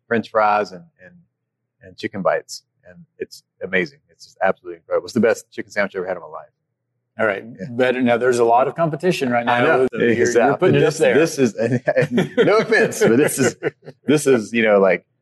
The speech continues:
Speaker 1: legit. A lot of his recipes are family recipes.
Speaker 2: I love that.
Speaker 1: And, um, so Bossy Beulah comes from his, his aunt, Aunt,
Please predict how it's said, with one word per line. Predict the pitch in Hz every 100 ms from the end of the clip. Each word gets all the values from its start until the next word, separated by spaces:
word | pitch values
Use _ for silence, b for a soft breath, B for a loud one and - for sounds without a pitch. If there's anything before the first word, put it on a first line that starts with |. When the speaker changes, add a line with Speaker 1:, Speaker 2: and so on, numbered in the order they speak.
| _ -
Speaker 1:
legit. | 110 104 117 113 - _ _ - 151
A |
lot | 131 170
of | 156
his | 123
recipes | 123 127 127 104
are | 98
family | 113 113 101
recipes. | 101 - 131 147 _ _ -
Speaker 2:
I | 98
love | 92 95 92
that. | 104 101 98 95
Speaker 1:
And, | 92
um, | 92 87 87
so | _ 101 90 _ _ _
Bossy | 113 120 120
Beulah | 101 120 110
comes | 98 107 98
from | 101 95
his, | 95 92 - - _ _ _
his | _ -
aunt, | 107 90 - _ _ _ -
Aunt, | 98